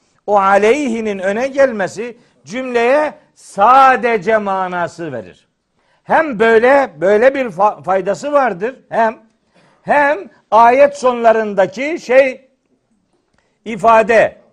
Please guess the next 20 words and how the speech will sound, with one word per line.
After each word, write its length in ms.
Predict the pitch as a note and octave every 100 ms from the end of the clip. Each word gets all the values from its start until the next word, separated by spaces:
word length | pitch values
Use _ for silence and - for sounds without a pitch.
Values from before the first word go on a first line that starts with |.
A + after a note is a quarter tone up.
| -
uyum 420 | B3+ B3+ C#4 D4+ F4+ _ _ _ _
elde 340 | A3 A3 G3 E3
edilir. 480 | G#2 F2 _ _ _ _ _ _
Bakın 340 | B3 B3 D#4 - _
kaç 360 | - D#4 - -
türlü, 480 | G3 F#3 B2+ G#2+ - _ _ _ _
kaç 260 | A#3+ D4 -
türlü 280 | A#3 G#3+ F#3+
faydası 540 | D#3+ E3+ D#3 D3+ D#3+
var, 260 | F#3+ C#4+ A3+ - _ _
kaç 340 | - C#4+ - -
türlü 280 | A#3+ A#3
incelik, 640 | A#3 A#3 G#3 A3 A3 - _ _ _ -
e, 60 |
ayet-i 560 | F3+ F3+ G3 G3 G3 D#3
kerimelerde 640 | F#3 F#3+ F#3 F3+ E3+ E3+
söz 260 | E3 F3+ D3
konusu. 540 | E3 D#3+ D#3 C#4 C#4+ - _ _
Birine 420 | A3+ C4 A#3 G#3
bakarken 640 | G#3 - G3 F3+ B3 C#4